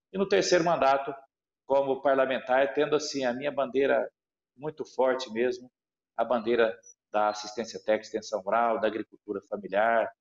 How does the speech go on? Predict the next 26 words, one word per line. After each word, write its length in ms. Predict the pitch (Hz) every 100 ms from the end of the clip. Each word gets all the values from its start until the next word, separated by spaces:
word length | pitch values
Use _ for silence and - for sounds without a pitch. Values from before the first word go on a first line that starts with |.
| _ _ -
e 80 | 110
aí, 160 | 110
esse, 300 | 131 - 110 -
e 60 | 113
aí 120 | 113
foi, 300 | 117 117 -
foi 140 | 117
derivando 640 | 113 135 123 117 127 113 101 _ _ -
outras 380 | 117 117 120 117
bandeiras, 460 | 107 107 113 113
como 240 | - 120 120
é 40 |
o 100 | 117
tema 260 | 110 110 113
que 80 | 110
nós 220 | 107 101
vamos 240 | 110 107
conversar 540 | 117 113 107 - 110 101
hoje, 300 | 101 101 - _ _ _ _ _
da 160 | 95 101
questão 540 | 110 - 104 104 104
da 140 | 104 101
sustentabilidade, 1000 | 107 - 101 104 95 87 104 113 104
dos 120 | - -
serviços 400 | 95 104 - 98
ambientais 720 | 95 92 - 98 107 104